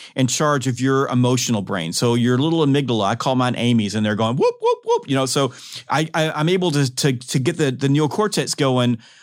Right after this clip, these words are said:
"Okay, everybody, look, here's the deal. They just said they don't have enough time. They're not kicking you out of the cave. They're not killing you. They're not rejecting you personally. They're a little busy right now. Let's see if we can get past that." So I'll use something like a ledge, and I might say,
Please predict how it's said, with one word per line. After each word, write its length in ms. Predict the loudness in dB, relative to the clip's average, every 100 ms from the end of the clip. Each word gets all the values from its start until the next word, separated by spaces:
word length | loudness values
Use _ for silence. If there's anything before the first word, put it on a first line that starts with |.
| _ _
"Okay, 240 | -4 0 2
everybody, 520 | 2 0 -2 -2 -6 -8
look, 280 | -6 -6 -6
here's 240 | -4 -2
the 40 | 0
deal. 360 | 0 -2 -4 _ -20 -20 _ -6
They 160 | -2
just 280 | 0 0 0
said 100 | 0
they 80 | 0
don't 140 | 0
have 100 | 2
enough 220 | 2 0
time. 480 | -2 -2 -2 -4 -10 -18 _ -2
They're 120 | 2
not 400 | 4 2 0 -4
kicking 340 | -4 0 0
you 100 | 2
out 80 | 2
of 80 | 0
the 60 | -2
cave. 340 | -2 -2 0
They're 140 | 0
not 180 | 0 0
killing 380 | -2 0 2 2
you. 200 | 2 0
They're 140 | 0
not 240 | 2 2 2
rejecting 560 | -2 0 0 0 0
you 100 | 0
personally. 720 | 2 0 0 0 0 -2 -6 -10 -20 -14 -2
They're 140 | 0
a 40 |
little 280 | 2 2 2
busy 280 | 2 2 2
right 240 | 2 0
now. 360 | -2 -4 -6 -6
Let's 280 | -2 -2 0
see 120 | 0
if 100 | 0
we 80 | 0
can 140 | 2
get 160 | 0 0
past 320 | -2 -2 -2
that." 160 | -2 -4
So 140 | -2
I'll 140 | 0 2
use 200 | 2 2
something 280 | 0 2 2
like 200 | 2 -2
a 40 |
ledge, 360 | 0 0 0 0
and 120 | 0
I 20 |
might 180 | 0 0
say, 420 | 0 0 0